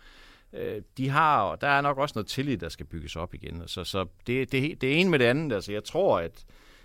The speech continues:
jeg, altså, har der en formodning om, at, at, at et, et medaljespil med attraktive modstandere og godt vejr, sådan noget, det, det vil hæve tilskuertallet markant. Og så kan man jo så håbe på, at de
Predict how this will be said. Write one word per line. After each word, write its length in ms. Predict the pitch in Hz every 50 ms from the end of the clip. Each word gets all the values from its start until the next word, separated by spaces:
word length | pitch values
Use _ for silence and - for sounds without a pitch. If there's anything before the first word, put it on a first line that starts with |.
| - -
jeg, 120 | - - - - - - - - _ - -
altså, 200 | 71 71 - - -
har 160 | 120 180 185
der 80 | 143
en 60 | 123 117
formodning 600 | - 135 127 139 175 202 165 120 110 104 104 104
om, 220 | 120 135 123 95
at, 220 | 78 82 - - 85
at, 240 | 95 98 95 - - -
at 220 | 87 85 82 - -
et, 320 | - 123 - - - - - -
et 160 | 104 - -
medaljespil 760 | 107 95 98 120 143 175 185 147 - - - 127 135 143 135
med 140 | 127 107
attraktive 680 | 98 95 95 107 127 - - 107 - - - 139 127 107
modstandere 560 | 110 120 139 135 - - 104 101 101 101 95
og 100 | 92 85
godt 260 | - 107 123 120 -
vejr, 200 | 110 107 92 76
sådan 140 | - 95 92
noget, 200 | 87 82 76 -
det, 160 | 95 87 -
det 120 | 110 117
vil 100 | 131 113
hæve 300 | 101 110 120 131 139 127
tilskuertallet 720 | 110 - 110 110 - - - 92 87 - 104 101 92 80 -
markant. 440 | 80 78 - - 104 113 - - - - - - - _ _
Og 100 | - -
så 140 | - - 135
kan 140 | - 175 165
man 100 | 156 123
jo 80 | 107 98
så 140 | - 131
håbe 300 | 117 104 127 151 170 -
på, 240 | - - 92 - - - - - - - - - - - - - - - - - - - - -
at 140 | 82 82 - - - 98
de 200 | 98 95 85